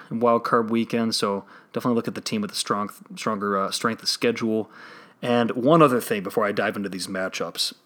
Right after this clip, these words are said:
and I wrote about this one for Bet Chicago, Bet Indiana News. Check it out, uh, the wild card preview, but I kinda touch on more the reasoning for this,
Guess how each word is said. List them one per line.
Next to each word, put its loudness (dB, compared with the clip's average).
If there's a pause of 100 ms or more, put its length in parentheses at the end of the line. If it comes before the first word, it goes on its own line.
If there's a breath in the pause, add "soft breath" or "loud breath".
(160)
and -12
I -8
wrote 4
about 2
this -4
one -2
for -6 (380 loud breath)
Bet -2
Chicago, 0
Bet -4
Indiana -6
News. -4
Check -2
it -2
out, -2
uh, -6
the -10
wild -2
card -4
preview, -4
but -6 (280 loud breath)
I -20
kinda 2
touch 0
on 0
more -2
the -8
reasoning -4
for -6
this, -2